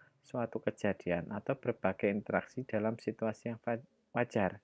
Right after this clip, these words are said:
Oleh karena itu, instrumen yang digunakan bukanlah instrumen kuesioner atau tes, melainkan peneliti itu sendiri.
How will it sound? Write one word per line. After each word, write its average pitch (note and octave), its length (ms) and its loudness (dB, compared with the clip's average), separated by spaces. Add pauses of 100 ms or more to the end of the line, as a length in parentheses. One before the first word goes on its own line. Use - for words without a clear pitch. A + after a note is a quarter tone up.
(420)
Oleh B2 160 6
karena A2 480 2
itu, F#2+ 400 0
instrumen D3 480 0
yang D3 80 -2
digunakan G#2+ 560 0
bukanlah A#2 560 0
instrumen A2 400 -2
kuesioner G#2+ 560 -2
atau - 320 -8
tes, F#2 320 -2
melainkan F#2+ 560 -2 (480)
peneliti G#2 560 0
itu G#2+ 240 -6
sendiri. F#2 880 -6